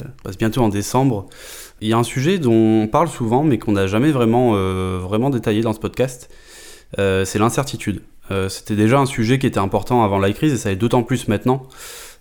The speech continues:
euh, avec l'année qu'on vient de passer, euh, très incertaine justement. Euh, et notamment du coup à cette période, euh, d'approche de Noël où on n'est toujours pas sûr, euh, bah, de, de, de,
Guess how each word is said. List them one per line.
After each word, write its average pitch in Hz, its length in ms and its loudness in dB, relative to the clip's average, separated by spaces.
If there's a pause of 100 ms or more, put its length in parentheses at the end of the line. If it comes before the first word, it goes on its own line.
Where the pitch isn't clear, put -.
euh, 90 320 -2
avec 98 220 -2
l'année 110 200 4
qu'on 113 120 -2
vient 98 140 -2
de - 20 -4
passer, 113 540 0
euh, 90 220 -2
très 101 340 -2
incertaine 139 440 -2
justement. 117 400 -4 (720)
Euh, 95 260 0
et 98 120 -2
notamment 143 420 4
du 131 120 -2
coup 165 220 2
à 135 60 6
cette 113 160 -4
période, 120 320 4
euh, 95 340 2
d'approche 113 340 2
de 117 100 2
Noël 120 280 4
où 110 80 0
on 101 80 2
n'est 95 240 0
toujours 135 300 -4
pas 123 100 4
sûr, 135 360 2
euh, 95 520 2
bah, 92 340 -2 (480)
de, 95 440 -2
de, 95 460 -4
de, - 500 -8